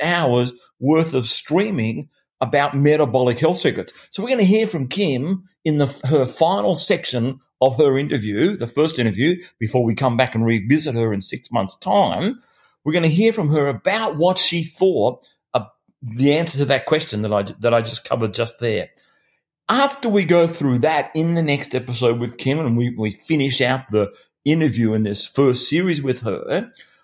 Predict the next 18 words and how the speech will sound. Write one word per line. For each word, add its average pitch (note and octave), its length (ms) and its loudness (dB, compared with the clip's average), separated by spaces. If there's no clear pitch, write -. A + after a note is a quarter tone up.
what F3 240 4
I'm B3 300 0
then G#3 300 2
going A3+ 260 2
to C#3+ 60 -2
do G#2 460 -2
is D#3+ 220 0
start A#3+ 560 -2
to C#4+ 100 -2
dive E3 640 0
into, E3 880 -2
because, D#3 240 -2
uh, E3+ 80 -6
some A3 380 0
of F3 540 2
the C#3 460 0
evidence-based F3+ 880 2
data B2+ 640 -2